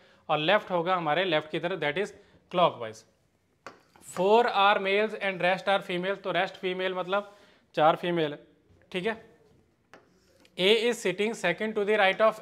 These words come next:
H, H क्या है, एक फीमेल है। पहले आपने क्या करना है, क्वेश्चन को अच्छे से पढ़ लेना है, ठीक है, ताकि आपको इसमें फिक्स पोजीशन मिल जाए।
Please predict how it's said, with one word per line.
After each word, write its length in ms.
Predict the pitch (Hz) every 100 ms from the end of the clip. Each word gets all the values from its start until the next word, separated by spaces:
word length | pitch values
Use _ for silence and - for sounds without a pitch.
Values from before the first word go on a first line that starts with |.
| 208
H, 320 | 208 214 - - _ _ - -
H 200 | 180 214 -
क्या 160 | 208
है, 220 | 185 147 - -
एक 160 | 170 175
फीमेल 520 | - 208 214 190 156
है। 160 | 117 110 _ - - - _
पहले 300 | 185 185 214
आपने 260 | 240 233 233
क्या 180 | 233 226
करना 260 | 226 220
है, 60 | 233
क्वेश्चन 340 | 226 220 226
को 180 | 214 233
अच्छे 380 | 240 170 170 208
से 120 | 233
पढ़ 200 | 214 202
लेना 260 | 208 202 185
है, 120 | 214 -
ठीक 140 | 170
है, 60 | 202 220 - _ -
ताकि 300 | 220 185 233
आपको 280 | 226 214 220
इसमें 200 | 220 233
फिक्स 320 | 220 247 247 -
पोजीशन 420 | 196 185 185 214
मिल 180 | 185 190
जाए। 240 | 170 202